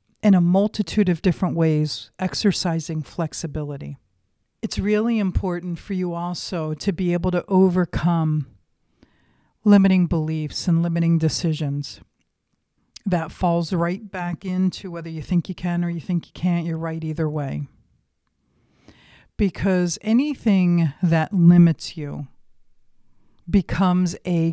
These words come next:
glass ceiling. It just becomes a man-made ceiling. You made it yourself. And remember, our energy goes where our focus flows.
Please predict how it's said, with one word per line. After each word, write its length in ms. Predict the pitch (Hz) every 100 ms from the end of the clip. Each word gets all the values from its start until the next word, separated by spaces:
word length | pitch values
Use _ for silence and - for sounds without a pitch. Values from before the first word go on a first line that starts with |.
| 151
glass 680 | - 160 156 170 165 - -
ceiling. 720 | - - 180 156 156 143 147 -
It 100 | 180
just 340 | - 220 -
becomes 580 | - 226 - 196 185 180
a 80 | -
man-made 800 | 170 160 156 170 180 170 180 180
ceiling. 560 | - - 170 190 196 147
You 100 | 147
made 280 | 156 175 226
it 120 | 247
yourself. 1000 | 214 160 - 180 220 208 - - - - _ _ _ _ _ _ _ _ - - - _
And 320 | 214 208 196
remember, 800 | 214 208 190 208 233 220 170 147
our 260 | - 190 233
energy 500 | 202 208 220 190 190
goes 560 | 160 170 170 156 143 -
where 160 | 160
our 160 | 156 156
focus 540 | 151 - 170 - 160
flows. 680 | - - 156 139 131 - -